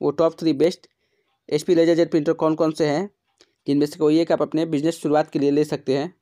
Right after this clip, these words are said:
So दोस्तों, वीडियो में आगे बढ़ने से पहले बोलना चाहेंगे, यदि आप हमारे चैनल पर नए हैं तो चैनल को सब्सक्राइब करके बेल आइकन को प्रेस कर दीजिए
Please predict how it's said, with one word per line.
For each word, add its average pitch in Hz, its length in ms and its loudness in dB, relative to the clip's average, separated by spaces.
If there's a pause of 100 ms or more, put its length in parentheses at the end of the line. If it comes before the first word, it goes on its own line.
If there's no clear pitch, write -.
(100)
So 180 140 0
दोस्तों, 202 420 2
वीडियो 196 300 4
में 208 100 4
आगे 196 180 2
बढ़ने 202 200 2
से 196 80 -4
पहले 190 160 2
बोलना 190 180 2
चाहेंगे, 165 460 -2 (420)
यदि 160 200 2
आप 190 100 2
हमारे 185 200 2
चैनल 185 220 2
पर 190 140 0
नए 185 120 2
हैं 170 160 0
तो 170 80 -6
चैनल 165 220 0
को 180 100 -2
सब्सक्राइब 175 420 -2
करके 180 160 0
बेल 175 140 2
आइकन 170 200 0
को 175 60 -2
प्रेस 196 200 -2
कर 185 100 0
दीजिए 151 300 -2